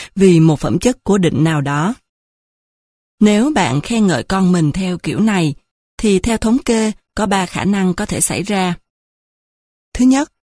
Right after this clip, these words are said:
con bạn sẽ bắt đầu coi sai lầm là thất bại. Vì bạn nói với con rằng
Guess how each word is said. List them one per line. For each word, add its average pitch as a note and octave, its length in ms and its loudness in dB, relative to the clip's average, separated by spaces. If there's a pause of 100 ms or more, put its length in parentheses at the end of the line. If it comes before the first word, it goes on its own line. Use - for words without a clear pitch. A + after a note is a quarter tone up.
con F3+ 280 0
bạn C#3 300 0
sẽ D#3 140 -2
bắt B3 180 -4
đầu F3+ 160 2
coi G3 240 -2
sai G3 240 -2
lầm E3+ 220 2
là D#3 240 -2
thất C#4 240 -6
bại. C3+ 340 0 (680)
Vì G#3 120 4
bạn D#3 280 2
nói E3+ 160 2
với A#3 180 -2
con G3+ 320 0
rằng F3 340 0